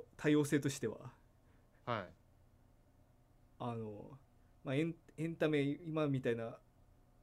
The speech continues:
Speaker 1: まあ、タレントとして起用してみたいな。で、まあ、
Speaker 2: うん。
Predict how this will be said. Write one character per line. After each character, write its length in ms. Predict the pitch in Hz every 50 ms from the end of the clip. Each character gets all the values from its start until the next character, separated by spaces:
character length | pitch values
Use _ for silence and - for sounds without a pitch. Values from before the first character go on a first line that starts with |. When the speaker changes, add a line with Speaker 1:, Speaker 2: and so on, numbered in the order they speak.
| - - - -
Speaker 1:
ま 80 | - 151
あ、 20 |
タ 120 | 143 - 165
レ 100 | 175 190
ン 80 | 202
ト 160 | 175 - 190 180
と 100 | 185 175
し 100 | - -
て 100 | 180 -
起 160 | - - 160
用 140 | 151 151 147
し 120 | 147 -
て 100 | - 139
み 100 | 123 110
た 80 | - 101
い 40 |
な。 60 | 101 - - 127 - - _ - - -
で、 200 | 147 147 151 135
ま 120 | 131 123
あ、 60 | 110 104
Speaker 2:
う 40 |
ん。 260 | 110 120 113 104 92